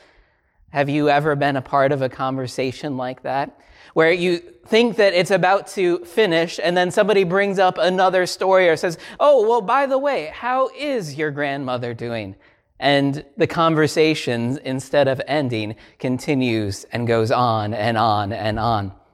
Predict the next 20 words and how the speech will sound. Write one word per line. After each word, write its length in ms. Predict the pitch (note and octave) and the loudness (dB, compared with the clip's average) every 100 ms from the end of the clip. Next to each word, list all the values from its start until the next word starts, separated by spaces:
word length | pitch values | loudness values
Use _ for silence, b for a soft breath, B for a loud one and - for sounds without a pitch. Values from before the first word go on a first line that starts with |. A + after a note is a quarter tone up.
| _ _ _ _ - | _ _ _ _ 0
Like 180 | F3+ F#3 | 2 4
I 60 | |
said, 260 | F3+ G#3 C#3 | 2 2 2
this 160 | D3+ | 2
apparently 640 | E3+ F3 G3 F#3+ D#3+ E3 C#3+ | 0 0 2 2 2 0 2
is 280 | D3+ D3+ C#3+ | 2 2 0
a 220 | C3+ C3+ | -2 -2
cultural 600 | - F#3 F3 - D3+ C#3 | 0 0 0 0 -4 -2
thing, 300 | F3 E3+ D3 | 0 0 2
a 160 | C3+ - B B | 2 0 B B
Midwestern 1200 | E3 G#3+ G#3 F3 F#3 F#3 - - D3 B2 A2+ - _ | 2 4 6 4 2 0 -2 -4 0 0 -2 -10 _
thing. 340 | B2+ A2 G2 - b b b | -4 -4 -6 -14 b b b
Maybe 260 | D#3 E3 E3 | 0 2 2
you've 140 | D#3+ | 0
experienced 800 | D3+ - - D#3+ D3+ C#3+ C#3 - | 0 -4 -2 2 4 4 0 -2
it 100 | D3 | -2
in 200 | A2 C#3+ | -2 -2
your 300 | C#3+ C3+ C3+ | 0 2 0
own 320 | B2 B2+ B2+ C3+ | -2 -6 -6 -8
families. 720 | - C3+ C3+ A#2+ G#2 B2 | -6 -4 -4 -4 -8 -12